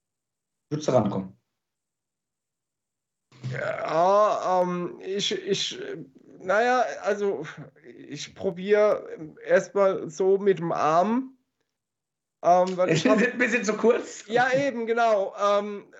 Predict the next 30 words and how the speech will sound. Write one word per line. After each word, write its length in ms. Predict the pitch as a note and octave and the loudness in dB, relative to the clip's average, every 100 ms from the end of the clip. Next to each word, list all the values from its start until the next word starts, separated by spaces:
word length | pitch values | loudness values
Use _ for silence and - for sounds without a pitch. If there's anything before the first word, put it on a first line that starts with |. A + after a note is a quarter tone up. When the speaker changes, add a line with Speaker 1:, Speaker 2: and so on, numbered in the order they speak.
| - | -8
Speaker 2:
und 200 | G#3 G#3+ | -4 -4
ich 180 | G#3+ G#3+ | -4 -2
hab 180 | A3 A3+ | 0 2
halt 200 | A3 A3 | 4 4
auch 200 | G3+ A3 | 2 -2
so, 220 | A3+ A3 | 2 2
so 140 | G3+ G3+ | 2 0
ein 60 | |
bisschen 340 | G#3+ - G#3 G3 | -2 -4 -4 -2
Schiss, 440 | - C4 - - - | 0 0 0 -10 -10
Schiss 440 | - C4 D#4 - | 0 4 2 0
vom 400 | - - F3+ F3+ | -6 0 0 2
Wasser, 540 | F3 E3+ F#3 G3+ D#4 - _ _ _ _ | 2 2 2 2 0 -8 _ _ _ _
weil 200 | - F#3 | 0 2
ich 140 | G3 F#3+ | 2 4
eben 220 | G3 G3 | 4 4
halt 160 | F3+ | 0
nicht 140 | F3+ E3+ | -2 0
schwimmen 320 | G3 A3 G#3 | 4 4 2
kann. 500 | E3 D3+ G3 C4 - _ _ _ _ - | 2 4 4 0 -8 _ _ _ _ 0
Ähm, 340 | F#3+ F#3+ F#3+ | 4 4 2
Speaker 1:
Mhm. 120 | F3+ - | -4 -6
Speaker 2:
und 160 | G3 G#3 | -2 4
dann 360 | G#3 G3+ - D#3 | 4 4 -2 -4
fass 280 | G#3 G#3 A3 | 2 2 2
ich, 240 | G#3+ F3+ - _ _ | -6 -8 -20 _ _
lege 300 | F3 G#3+ B3+ | 4 4 4
ich 160 | B3 - | -2 -6
mich 260 | A3+ - - | -10 -10 -6
quasi 640 | G3 F#3+ F#3+ G3+ G3+ | 0 0 0 -4 -8